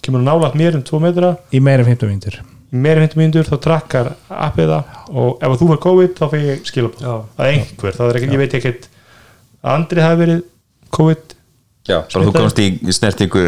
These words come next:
Speaker 4: við mann sem er með staðfesta smit.
Speaker 1: Við covid.
Speaker 4: Þetta er náttúrulega drullu snið. Við höfum fjallað um þetta áður og, og hérna, þetta er þetta Bluetooth handshake.
Speaker 1: Hefði þetta ekki verið snitt kannski svona september tvö þúsund tuttugu?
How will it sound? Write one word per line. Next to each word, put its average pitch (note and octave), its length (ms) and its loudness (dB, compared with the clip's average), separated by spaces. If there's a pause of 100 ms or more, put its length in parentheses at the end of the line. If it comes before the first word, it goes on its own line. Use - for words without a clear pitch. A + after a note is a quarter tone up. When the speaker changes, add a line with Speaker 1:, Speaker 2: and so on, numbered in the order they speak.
(140)
Speaker 4:
við F#2 240 2 (200)
mann F2 340 0
sem F#2 180 0
er F2+ 60 2
með F2 120 2
staðfesta E2+ 320 -4
smit. - 400 -4
Speaker 1:
Við B2+ 140 0
covid. C3 420 0
Speaker 4:
Þetta F#2+ 380 -4
er G#2 40 2
náttúrulega F#2+ 220 2
drullu A2 240 -2
snið. G2 160 2
Við G2 160 0
höfum A2 160 2
fjallað A#2+ 240 0
um G#2+ 80 4
þetta F#2+ 160 2
áður E2 240 2
og, - 60 -6 (120)
og F2+ 140 0
hérna, F2 360 -2 (760)
þetta G#2+ 80 0
er F#2+ 80 0
þetta F#2+ 160 -2
Bluetooth G#2+ 320 2
handshake. F#2+ 400 -2 (880)
Speaker 1:
Hefði C3+ 160 0
þetta C#3+ 60 -2
ekki D#3 100 4
verið C#3+ 120 0
snitt D#3+ 160 0
kannski C#3 200 0
svona C#3+ 160 0
september D#3+ 560 0
tvö C#3+ 240 -4
þúsund - 240 -6
tuttugu? F#3 320 -4